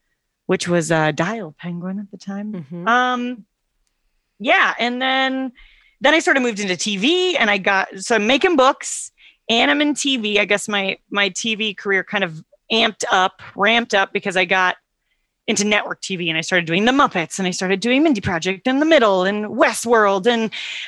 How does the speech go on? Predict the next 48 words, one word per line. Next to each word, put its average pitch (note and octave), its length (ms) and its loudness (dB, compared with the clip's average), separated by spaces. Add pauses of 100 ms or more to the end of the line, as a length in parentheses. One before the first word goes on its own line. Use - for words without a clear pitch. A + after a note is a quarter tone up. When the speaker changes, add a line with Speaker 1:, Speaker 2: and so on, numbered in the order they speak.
Speaker 1:
Blackish, C#4 440 4
Speaker 2:
I A#3+ 120 6
Speaker 1:
which C4 80 6
Speaker 2:
will D4 80 8
Speaker 1:
is D4 40 6
where A#3 100 6
Speaker 2:
say B3 80 8
Speaker 1:
I'm A3+ 40 4
at A3+ 120 6
Speaker 2:
this. F3 80 2
Speaker 1:
now. G#3 180 2 (100)
Speaker 2:
I A3 140 6
do, G3+ 200 -2
yeah, G3 320 2
I G#3 120 4
do C4+ 240 4
remember A3+ 360 6
when F#3+ 200 2
you F3+ 60 -2
got F#3 180 2
The F#3 80 0
Muppets E3+ 460 -2
though, D3+ 160 -2
because D#3+ 340 -2
that E3+ 200 4
was F#3+ 200 0
like, F3+ 360 0
um, G#3+ 1000 6
could G#3+ 180 2
any A3 240 4
Speaker 1:
Yeah. G#3+ 80 6
Speaker 2:
more A#3 160 6
of A3+ 100 4
my G#3 160 4
child F3+ 400 0
fantasies D#3 720 -4
come C#3+ 300 -8
true? C#3+ 340 -8 (580)
Speaker 1:
The G#3+ 120 2
Muppets A#3 580 2 (100)
was F3+ 300 2
mine D#3+ 280 2
as F3 100 -6
well F#3 160 2
'cause F3 220 -2
I'm - 320 -4
obsessed - 640 -8
with - 120 -20